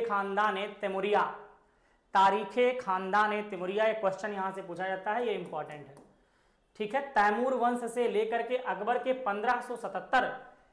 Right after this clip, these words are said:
ये क्वेश्चन पूछा गया है कि तैमूर वंश से लेकर के अकबर के पन्द्रह सौ सतहत्तर ईस्वी तक का चित्रण जो है वह इसमें मिलता है तैमूरनामा में, ठीक है।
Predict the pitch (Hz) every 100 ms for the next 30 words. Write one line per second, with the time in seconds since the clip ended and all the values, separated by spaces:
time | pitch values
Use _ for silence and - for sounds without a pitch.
0 | - 190 220 226 262 247 226 220 202 196
1 | 190 269 311 - - - 208 202 208 208
2 | 247 262 233 220 214 208 202 190 180 175
3 | 202 247 302 - - - 190 - 220 262
4 | 269 - 202 262 - 202 208 233 247 247
5 | 220 190 196 190 285 277 185 214 220 202
6 | - 180 190 233 - - - 262 262 208
7 | 196 185 175 165 214 262 - - - 226
8 | 226 240 208 208 196 208 175 165 180 165
9 | 170 - - _ _ 214 214 214 185 156
10 | 147 143 143 - _ _ _ - 208 247